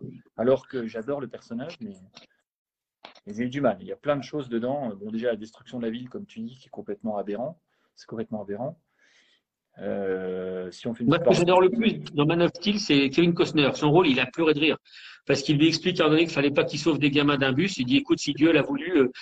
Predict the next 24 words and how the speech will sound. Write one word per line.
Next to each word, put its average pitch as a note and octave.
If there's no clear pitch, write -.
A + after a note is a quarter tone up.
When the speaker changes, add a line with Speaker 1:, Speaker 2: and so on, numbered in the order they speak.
Speaker 2:
peut-être D3+
qu'il D3+
fallait D#3
que D3
tu C#3+
laisses D3+
les C#3
enfants D3
mourir D3
dans C#3
le C3
bus, D3
euh, B2+
sous -
l'eau. D3
Euh, A#2+
et C3+
puis, C#3+
à E3
un -
moment D3+
donné, F3
<laughs> -
il, D3+